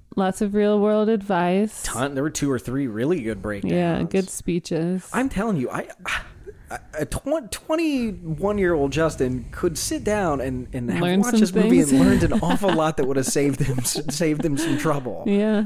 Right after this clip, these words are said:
Speaker 2: I mean, really could have, if I would have, I wouldn't have paid attention. But, you know,
Speaker 1: Mm-hmm.
Speaker 2: I, if I would have, there's a, there is a lot of good truth in
Speaker 1: Mm-hmm.
Speaker 2: this, I think.
Speaker 1: There's one line when she's talking to that bride and she says something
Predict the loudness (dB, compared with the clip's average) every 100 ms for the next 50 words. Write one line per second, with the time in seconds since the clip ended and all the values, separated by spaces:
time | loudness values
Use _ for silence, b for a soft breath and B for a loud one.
0 | 0 2 2 0 -2 -2 0 2 2 2
1 | 2 2 0 0 2 2 0 -2 -4 -6
2 | -6 -8 -10 -12 -16 -16 -16 -18 -16 -8
3 | -4 0 0 2 0 -2 -6 -6 -6 -6
4 | -6 -6 -6 -6 -4 -4 -6 -12 -14 -10
5 | -8 -6 -8 -8 -6 -6 -4 -6 -6 -6
6 | -8 -8 -8 -4 -2 -2 -4 -4 -6 -8
7 | -12 -14 -16 -20 -8 0 0 2 0 0
8 | 0 0 0 -2 -4 -6 -2 -4 -4 -4
9 | -4 -4 -6 -4 -2 0 -2 -4 -6 -8
10 | -6 -6 -4 -4 -2 -2 -4 -6